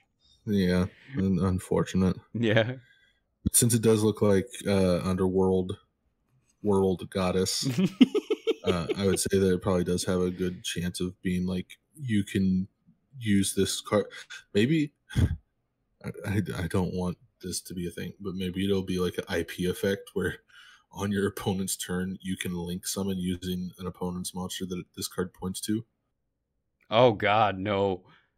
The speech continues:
Speaker 2: Uh,
Speaker 1: Yeah, just instantly fucking banned.
Speaker 2: Just, like, quick effect. I mean, I, I guess the, the one good thing about it is that it's super telegraphed, and, you know, your opponent can play around it because it has to be pointing to that zone, right?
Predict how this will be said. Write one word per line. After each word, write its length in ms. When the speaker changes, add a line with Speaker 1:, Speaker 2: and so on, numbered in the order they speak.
Speaker 2:
Uh, 100
Speaker 1:
Yeah, 220
just 400
instantly 580
fucking 540
banned. 380
Speaker 2:
Just, 220
like, 180
quick 340
effect. 400
I 80
mean, 300
I, 160
I 100
guess 260
the, 220
the 220
one 380
good 200
thing 120
about 220
it 120
is 140
that 140
it's 200
super 340
telegraphed, 760
and, 180
you 80
know, 80
your 200
opponent 380
can 320
play 200
around 320
it 120
because 360
it 140
has 280
to 80
be 140
pointing 560
to 120
that 280
zone, 340
right? 300